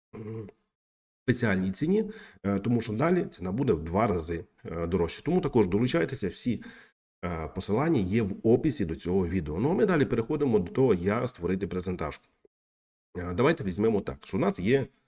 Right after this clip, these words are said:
виникнення Росії України. Візьмемо цю тематику, і під цю тематику нам треба створити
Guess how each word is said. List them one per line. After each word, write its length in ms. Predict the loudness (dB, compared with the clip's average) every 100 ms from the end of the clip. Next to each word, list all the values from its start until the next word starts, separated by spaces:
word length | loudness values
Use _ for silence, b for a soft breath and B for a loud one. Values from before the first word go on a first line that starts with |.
| _ _ 2
виникнення 480 | 6 6 4 2 2
Росії 260 | 0 0
України. 640 | -2 0 6 8 6 2 -6 -14 _ _ _ _ _ _ _ _
Візьмемо 360 | -2 0 0 -2
цю 160 | -4
тематику, 500 | 0 2 2 0 -2 -2
і 120 | -2
під 160 | -2 -4
цю 140 | -4
тематику 460 | -2 0 0 -2 -4
нам 140 | -6
треба 240 | -2 0 0
створити 420 | -2 -4 -2